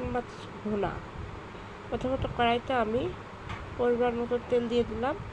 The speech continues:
এখানে আমি পেঁয়াজ কুচি দিয়ে দিব। পেঁয়াজটাকে যাতে পুড়ে না যায় সেদিকে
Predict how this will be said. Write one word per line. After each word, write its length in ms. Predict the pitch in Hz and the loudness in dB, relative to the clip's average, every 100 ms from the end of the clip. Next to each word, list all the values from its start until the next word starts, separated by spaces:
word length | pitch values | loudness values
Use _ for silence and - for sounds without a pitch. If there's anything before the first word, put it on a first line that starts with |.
| - - - - - - | -10 -12 -12 -12 -10 -8
এখানে 200 | 247 269 254 | 0 2 2
আমি 100 | 247 - | -2 0
পেঁয়াজ 200 | 240 233 - | 2 2 0
কুচি 260 | 233 - 220 | -2 -2 0
দিয়ে 140 | 226 208 | 2 2
দিব। 120 | 214 233 453 - - - - - - - - - - - - - - - - - - - - - - - - - - - - - - - - - - - - | 2 2 2 0 -4 -4 -8 -8 -10 -10 -8 -8 -8 -10 -12 -12 -12 -12 -10 -10 -10 -12 -8 -4 -4 -6 -8 -10 -10 -12 -12 -12 -12 -12 -12 -12 -12 -14 -6
পেঁয়াজটাকে 560 | 247 247 240 - 254 262 247 | 2 2 2 -2 0 0 -2
যাতে 160 | 247 247 | -2 -2
পুড়ে 180 | 262 254 247 | 2 2 2
না 60 | 240 | 2
যায় 120 | 254 | 0
সেদিকে 280 | 254 240 254 | 0 0 0